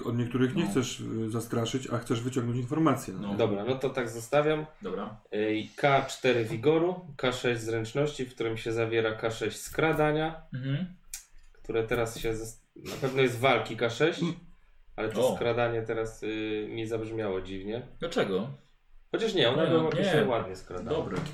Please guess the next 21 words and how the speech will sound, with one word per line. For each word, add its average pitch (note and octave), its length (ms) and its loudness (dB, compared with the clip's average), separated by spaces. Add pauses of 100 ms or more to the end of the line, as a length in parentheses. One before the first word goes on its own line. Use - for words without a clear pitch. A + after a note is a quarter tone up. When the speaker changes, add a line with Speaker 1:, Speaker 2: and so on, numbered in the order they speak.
(140)
Speaker 1:
Ale C3+ 160 6
w C3 40 -2
koniec D3 240 6
końców C#3+ 260 2
tropienie C#3 360 4
zostawiłeś, C3+ 520 6
czy B2 80 2
Speaker 3:
Nie, C3 100 8
Speaker 1:
nie? G2+ 120 -4 (120)
Speaker 3:
wywaliłem. A#2 420 4 (200)
Speaker 1:
Całkowicie? C3 480 4
Speaker 2:
Całkowicie. A2+ 480 -2 (1400)
Speaker 3:
Dobra, F3+ 320 -2
nie - 120 -8
trochę. - 280 -6 (320)
Speaker 1:
Ja C#3+ 260 6
mam C#3+ 380 2
ducha C#3+ 540 6
na A#2+ 480 0
K C#3 140 2
dziesięć. B2 760 -2